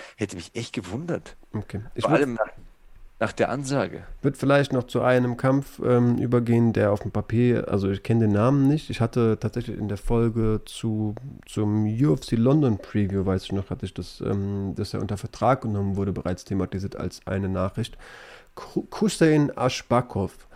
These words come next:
Speaker 2: ein dagestanisches, ungeschlagenes Talent, steht dreiundzwanzig null, wurde bei der U F C unter Vertrag genommen zu der Zeit. Hat
Speaker 1: Nicht
Speaker 2: vorher
Speaker 1: schlecht.
Speaker 2: in der ukrainischen Division gekämpft.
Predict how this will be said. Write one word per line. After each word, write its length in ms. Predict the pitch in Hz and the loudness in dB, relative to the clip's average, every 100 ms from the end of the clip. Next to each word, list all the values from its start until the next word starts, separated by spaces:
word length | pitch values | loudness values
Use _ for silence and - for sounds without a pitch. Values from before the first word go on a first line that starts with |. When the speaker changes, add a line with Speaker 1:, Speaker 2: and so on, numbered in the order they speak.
| - - - | -20 -14 -2
Speaker 2:
ein 180 | 107 | 0
dagestanisches, 840 | 98 107 95 - 120 139 156 147 - - | 2 2 0 0 4 4 2 -4 -8 -4
ungeschlagenes 760 | 151 160 135 - 117 117 107 | 0 2 0 0 2 2 0
Talent, 380 | - 104 110 131 | -2 0 0 0
steht 300 | - 107 - - | -4 -8 -8 -4
dreiundzwanzig 1120 | 101 113 139 147 143 - - 120 120 127 - | 0 2 4 4 0 -2 0 2 2 -4 -4
null, 400 | 104 117 127 98 - _ _ _ _ _ | 0 2 4 2 -2 _ _ _ _ _
wurde 220 | - 104 | -4 0
bei 140 | 98 98 | 0 0
der 100 | 98 | 0
U 180 | 98 | 2
F 120 | 104 - | 0 0
C 160 | 120 | 0
unter 160 | 113 98 | 0 0
Vertrag 400 | - - - - | -4 -2 -4 -2
genommen 280 | 101 98 98 | -2 -2 -2
zu 120 | 101 | -4
der 180 | - 101 | -4 -2
Zeit. 380 | - 127 143 - - - - | -2 -2 -2 -10 -20 -20 -20
Hat 100 | - | -14
Speaker 1:
Nicht 60 | - | -2
Speaker 2:
vorher 220 | 113 110 | 2 4
Speaker 1:
schlecht. 100 | 110 | 4
Speaker 2:
in 80 | 104 | 2
der 280 | 101 101 - | 0 0 -4
ukrainischen 640 | - - 98 127 143 117 101 | -8 -4 0 2 2 2 0
Division 460 | 98 95 98 98 | 0 -2 0 0
gekämpft. 600 | 98 - 104 107 - - | -2 -2 0 0 -4 -20